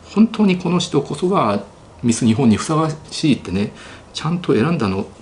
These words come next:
かどうかっていうのは僕はわからないです。うん、ただ、さっきも話したけど、まあ、美の基準って人によって全然違うし、あとは日本に、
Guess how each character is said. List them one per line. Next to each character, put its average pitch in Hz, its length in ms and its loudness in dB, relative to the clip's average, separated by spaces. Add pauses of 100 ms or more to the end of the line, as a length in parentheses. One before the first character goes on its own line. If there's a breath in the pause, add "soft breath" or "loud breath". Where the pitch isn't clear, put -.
か 92 100 -4
ど 160 120 2
う - 20 2
か - 100 -4
っ - 40 -8
て - 80 -4
い - 20 2
う - 20 0
の 156 60 -2
は - 60 -4
僕 143 160 2
は - 140 -2
わ 90 140 -6
か 156 120 -6
ら 185 60 0
な 139 140 0
い - 140 -6 (120)
で 113 100 -10
す。 - 200 -14 (360 loud breath)
う 117 60 -2
ん、 104 100 -2 (100)
た 151 140 -4
だ、 131 300 0
さ 135 100 -4
っ - 60 -4
き - 80 -6
も 107 60 2
話 107 200 -2
し - 20 -14
た 104 100 -4
け 123 100 -2
ど、 101 280 0 (320 loud breath)
ま 104 100 -4
あ、 - 100 -6
美 190 120 4
の 269 160 0
基 - 180 -2
準 123 400 4
っ - 260 -18
て - 120 0
人 - 220 0
に 185 60 4
よ 170 80 2
っ 160 40 -2
て - 120 0
全 156 300 2
然 190 180 0
違 127 340 -2
う 98 40 0
し、 87 320 -6 (480 loud breath)
あ 139 160 -4 (380)
と 101 160 -2
は 107 480 2
日 110 180 2
本 170 460 0
に、 98 380 0